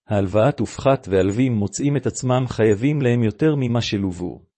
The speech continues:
איך תזהו גופי מימון לא אמינים?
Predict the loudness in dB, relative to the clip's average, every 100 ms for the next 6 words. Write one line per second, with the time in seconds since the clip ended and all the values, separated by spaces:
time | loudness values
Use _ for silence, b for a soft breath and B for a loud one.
0 | _ _ _ _ _ _ _ _ -2 -2
1 | -2 -4 0 2 2 0 -2 0 2 2
2 | 0 0 0 0 0 0 -2 -2 -6